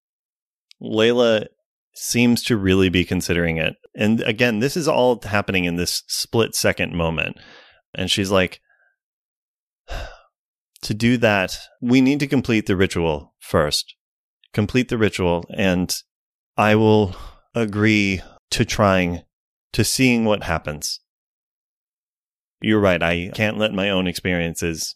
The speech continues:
dictate what takes place, and I can't let my own expectations dictate what happens. That's what happened in the first place. That's why things are locked.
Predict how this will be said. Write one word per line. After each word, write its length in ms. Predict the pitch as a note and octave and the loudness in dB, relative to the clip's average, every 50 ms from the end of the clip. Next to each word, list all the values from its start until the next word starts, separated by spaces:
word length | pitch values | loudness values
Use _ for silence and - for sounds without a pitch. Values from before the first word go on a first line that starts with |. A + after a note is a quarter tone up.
| _ _ - | _ _ -2
dictate 600 | - F#2+ - - - F#2+ F2 E2 - - - - _ _ - | -2 -2 -2 -2 -2 -2 -2 -2 -2 -8 -14 -20 _ _ -4
what 260 | G2 F#2+ F#2+ - - | 0 0 0 0 0
takes 180 | G2+ G2 - | -4 -4 -4
place, 300 | - - G2+ G2+ F#2 - | -2 -2 0 0 0 0
and 80 | G2+ F#2 | -2 -2
I 80 | F#2+ F#2+ | -2 -4
can't 280 | - A2 G2+ G#2+ G#2 | -2 -2 -2 -2 0
let 140 | G2 G#2 G#2 | 0 0 2
my 160 | G2+ F#2 G2 - | 2 0 -2 0
own 200 | F#2+ F#2+ F#2 F#2 | 0 -2 0 0
expectations 840 | F2+ E2+ - - F#2+ E2+ - - F#2 F2 E2 - E2+ E2 E2 - - | -2 -2 -4 -4 -6 -6 -4 -2 -4 -2 -2 -4 -4 -6 -6 -8 -4
dictate 380 | - F#2 E2+ - - F2 - | -4 -4 -4 -2 -4 -4 -2
what 120 | E2+ E2+ F2+ | -2 -2 -2
happens. 380 | F2+ E2 - - E2 D#2+ - | -2 -2 -2 -4 -10 -10 -6
That's 220 | - F#2 F2 - - | -4 -4 -4 -4 -4
what 120 | F2+ E2 D#2+ | -6 -4 -2
happened 300 | F2+ E2+ - - E2+ E2+ | -2 -2 -2 -4 -6 -4
in 80 | E2 | -4
the 80 | E2+ E2 | -6 -6
first 260 | - F2+ E2+ - - | -4 -4 -4 -4 -4
place. 180 | F2+ F2+ F2 - | -6 -6 -6 -4
That's 200 | F2+ E2 - - | -6 -6 -2 0
why 160 | F2+ E2+ E2 | 0 0 0
things 300 | E2 - F2+ E2+ E2+ E2 | 0 0 -2 -2 0 0
are 80 | E2 D#2 | 0 0
locked. 360 | D2+ D2 C#2+ - - _ | 0 0 -2 -4 -8 _